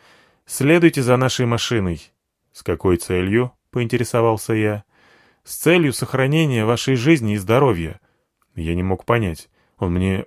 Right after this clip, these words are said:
угрожает, что ли? Представитель власти не был вооружён и вообще не казался опасным. Но тут дело в статусе.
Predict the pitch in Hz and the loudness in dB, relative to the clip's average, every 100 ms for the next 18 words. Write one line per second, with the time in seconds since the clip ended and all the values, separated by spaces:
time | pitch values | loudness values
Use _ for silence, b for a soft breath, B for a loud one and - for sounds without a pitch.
0 | _ 104 98 80 82 120 190 - - 131 | _ -2 -2 -2 0 0 0 -6 -4 -4
1 | 82 - _ b b b b b - 104 | -4 -10 _ b b b b b -4 -2
2 | - 127 165 135 110 143 165 - 101 131 | 2 2 2 0 0 0 0 -2 -2 -2
3 | 117 98 104 104 110 131 170 85 - - | -2 0 2 2 2 2 2 2 -6 -10
4 | 87 85 - 160 113 104 95 98 - 107 | -8 -6 -2 -2 0 -2 0 0 0 -4
5 | 117 143 104 - - - b b b b | -2 -2 -2 -8 -14 -16 b b b b
6 | _ 107 160 - 151 147 107 123 135 - | _ -2 -2 -2 -4 -4 0 0 0 -2
7 | - 127 - - 98 | 0 -2 -2 -10 -14